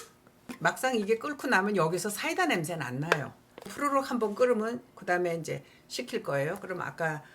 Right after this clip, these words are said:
쪄서 내놓은 이제 버섯과 이거와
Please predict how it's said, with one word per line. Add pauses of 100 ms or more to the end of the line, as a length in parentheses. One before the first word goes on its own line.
(300)
쪄서
내놓은 (160)
이제
버섯과 (420)
이거와